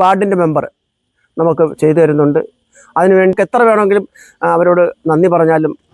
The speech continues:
മതിയാകത്തില്ല. അത്തരത്തിൽ ഒരു സഹായ സഹകരണങ്ങളാണ് പഞ്ചായത്തിൻ്റെ ഭാഗത്തു നിന്ന് ഉണ്ടാകുന്നത്. ഇവിടെ കൂടിയിട്ടുള്ള എല്ലാവരെയും ഒരിക്കൽ കൂടി ഓർത്തുകൊണ്ട് പ്രിയപ്പെട്ട മണികണ്ഠനെയും ടീമിനെയും, മണികണ്ഠൻ്റെ കൂടെ ടീം അംഗങ്ങൾ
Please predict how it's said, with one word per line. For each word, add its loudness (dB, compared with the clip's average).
മതിയാകത്തില്ല. 0
അത്തരത്തിൽ -2
ഒരു 2
സഹായ 0
സഹകരണങ്ങളാണ് 0
പഞ്ചായത്തിൻ്റെ 0
ഭാഗത്തു -2
നിന്ന് -2
ഉണ്ടാകുന്നത്. -2
ഇവിടെ 2
കൂടിയിട്ടുള്ള 0
എല്ലാവരെയും 0
ഒരിക്കൽ -4
കൂടി -2
ഓർത്തുകൊണ്ട് -2
പ്രിയപ്പെട്ട -2
മണികണ്ഠനെയും 0
ടീമിനെയും, 0
മണികണ്ഠൻ്റെ 0
കൂടെ 0
ടീം 0
അംഗങ്ങൾ 0